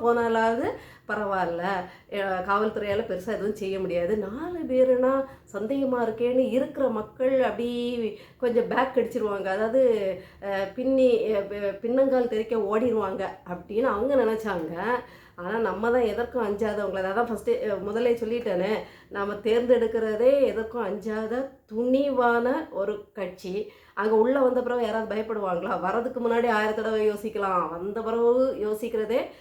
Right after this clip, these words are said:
கிடையாது. அதுவும் நல்ல விஷயத்துக்கு யோசிக்கிறதே கிடையாது, எதுக்கும் துணிஞ்சு தான் உள்ள வாரோம். அதனால அப்படி ஏத்திட்டு போனாங்க.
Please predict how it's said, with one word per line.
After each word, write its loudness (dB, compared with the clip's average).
கிடையாது. -2
அதுவும் 2
நல்ல 4
விஷயத்துக்கு 0
யோசிக்கிறதே 0
கிடையாது, -2
எதுக்கும் -4
துணிஞ்சு 2
தான் -2
உள்ள 0
வாரோம். 0
அதனால -2
அப்படி -4
ஏத்திட்டு -6
போனாங்க. -2